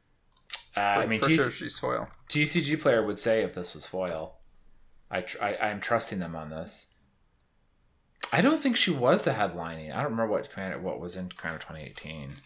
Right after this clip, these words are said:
Speaker 2: Uh, let's see. There was
Speaker 1: No, those were all the three color ones. That had Lord Windgrace and, uh, Amatau.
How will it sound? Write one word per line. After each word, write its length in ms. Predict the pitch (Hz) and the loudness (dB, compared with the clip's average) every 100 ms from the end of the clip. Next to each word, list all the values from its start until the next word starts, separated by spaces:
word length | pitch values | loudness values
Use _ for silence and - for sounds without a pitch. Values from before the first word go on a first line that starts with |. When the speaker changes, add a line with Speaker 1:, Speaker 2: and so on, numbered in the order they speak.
| _ - _ _ _ _ - | _ -20 _ _ _ _ -6
Speaker 2:
Uh, 1160 | 160 160 160 160 156 156 156 156 151 151 139 135 | -2 0 0 -2 -4 -4 -6 -6 -6 -8 -10 -12
let's 160 | - | -10
see. 420 | - - 302 220 - _ - _ _ | -10 -6 -8 -8 -14 _ -20 _ _
There 180 | - 151 | 2 4
was 720 | 143 143 139 139 139 - - - _ _ _ _ - | 6 6 6 2 -4 -8 -10 -14 _ _ _ _ 0
Speaker 1:
No, 280 | 117 143 120 | 8 8 10
those 260 | 127 131 | 6 6
were 240 | 160 160 127 | 6 8 8
all 180 | 131 | 6
the 80 | 123 | 4
three 180 | 117 139 | 0 -2
color 240 | 135 107 | 4 4
ones. 260 | 92 90 90 | 4 2 2
That 140 | 107 | 2
had 180 | 107 110 | 4 4
Lord 220 | 107 90 | 4 2
Windgrace 760 | 92 101 101 101 98 98 - - - | 0 -2 0 2 2 0 -6 -8 -6
and, 640 | 87 85 82 82 82 82 | -6 -4 -4 -4 -6 -4
uh, 420 | 80 78 78 92 95 - _ _ _ _ _ _ _ _ _ _ _ _ _ - - - - - - | -4 -2 -2 -4 -6 -14 _ _ _ _ _ _ _ _ _ _ _ _ _ -2 -2 -2 -10 -18 -4
Amatau. 720 | 104 101 98 101 92 92 95 | -2 -2 -2 2 4 4 0